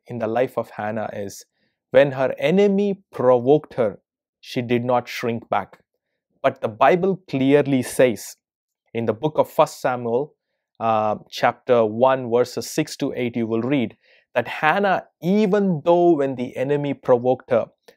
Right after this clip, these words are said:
the grace of God upon Hannah's life was so powerfully activated that she went and pursued God deeper and deeper, and she went into the presence of God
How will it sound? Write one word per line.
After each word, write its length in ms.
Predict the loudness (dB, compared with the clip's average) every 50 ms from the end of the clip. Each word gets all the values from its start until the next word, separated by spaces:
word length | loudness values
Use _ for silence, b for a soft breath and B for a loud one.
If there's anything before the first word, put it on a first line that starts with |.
| _ _ -2
the 100 | -2 -2
grace 640 | -2 -2 -4 -4 -2 0 0 0 0 0 0 0
of 220 | 0 0 0 -2 0
God 260 | 2 4 4 4 2
upon 400 | 0 -4 -2 -2 -2 -2 -2 -8 -16
Hannah's 480 | -10 -4 -2 0 0 2 0 -2 0 0
life 180 | -2 -2 -2
was 220 | -4 -6 -10 -10 -10
so 360 | -14 -10 -4 0 2 2 2
powerfully 580 | 0 -2 -2 0 0 0 0 0 -2 0 0 0
activated 720 | 0 -2 -6 -8 -8 -4 -4 -4 -2 -2 -4 -4 -4 -8 b b b b b b b b _ -2
that 140 | -2 -2
she 240 | -2 -4 -4 -2 -2
went 480 | -2 0 2 2 2 2 2 -2 -4 -8 -14 _ _ _ _ _ _ _ _ _ _ _ _ _ _ _ _ _ _ -8 -6
and 220 | -6 -6 -6 -2
pursued 600 | 0 2 2 2 0 -2 0 0 0 0 -2 -2
God 340 | 2 4 4 4 2 0 -2 -10 -16 -18 -12 -4
deeper 580 | 0 2 2 2 2 0 2 2 2 2 0 -4 -6
and 220 | -8 -8 -8 -6
deeper, 500 | -2 -2 -2 0 2 4 4 4 4 0 -4
and 160 | -8 -8 -8 -8
she 160 | -6 -6 -6
went 440 | -6 -4 0 2 2 2 2 0 -2
into 220 | -4 -4 -2 -2
the 120 | -2 -4 -4
presence 440 | -2 2 2 2 2 0 -4 -6 -6
of 140 | -8 -6
God 320 | -2 0 0 0 0 -2